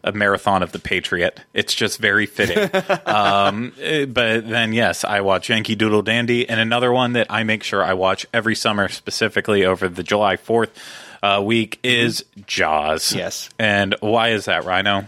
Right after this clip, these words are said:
Speaker 2: It's just 'cause it's the best. Because Jaws, uh, deals with the Amity, uh, town that is, uh,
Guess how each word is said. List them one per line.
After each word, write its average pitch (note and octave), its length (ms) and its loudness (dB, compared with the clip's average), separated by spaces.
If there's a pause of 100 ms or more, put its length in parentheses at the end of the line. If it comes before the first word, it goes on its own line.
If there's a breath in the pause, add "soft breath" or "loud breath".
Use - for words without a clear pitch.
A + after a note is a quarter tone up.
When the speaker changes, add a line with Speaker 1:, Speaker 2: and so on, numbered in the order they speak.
(100)
Speaker 2:
It's E3+ 100 -4
just G3+ 200 -2
'cause F#3+ 180 -2
it's F#3+ 160 -10
the - 100 -6
best. F#3+ 640 -2 (180)
Because C3+ 540 0 (200)
Jaws, B2+ 540 2 (140)
uh, A#2+ 220 0
deals A#2 440 0
with A2 340 2 (360 loud breath)
the A2+ 260 -2
Amity, A#2+ 800 0
uh, A2 340 2
town A#2 640 -2 (100)
that A2+ 280 0
is, G#2+ 520 0
uh, G2 480 0